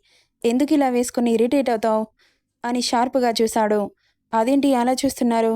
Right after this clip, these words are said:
అవి వేసుకోకపోతే కంఫర్ట్ అనిపించదు." "మరిలా అయితే బాగుందా, స్టూపిడ్?" అంటూ లూజ్గా స్మూత్గా ఉన్న డ్రెస్ తీసి ఆమె చేతిలో పెట్టాడు.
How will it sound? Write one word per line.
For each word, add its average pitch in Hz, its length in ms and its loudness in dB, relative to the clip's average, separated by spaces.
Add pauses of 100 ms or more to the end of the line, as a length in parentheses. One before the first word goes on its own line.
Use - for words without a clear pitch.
(280)
అవి 233 140 -2
వేసుకోకపోతే 254 760 0
కంఫర్ట్ 233 440 -2
అనిపించదు." 220 520 0 (800)
"మరిలా 247 380 0 (320)
అయితే 233 300 0
బాగుందా, 233 440 0 (280)
స్టూపిడ్?" 233 540 0 (340)
అంటూ 262 260 -2
లూజ్గా 269 500 0
స్మూత్గా 254 580 0
ఉన్న 226 200 -2 (300)
డ్రెస్ 247 240 -2
తీసి 240 340 0 (500)
ఆమె 247 240 -2
చేతిలో 247 440 0
పెట్టాడు. 214 440 -2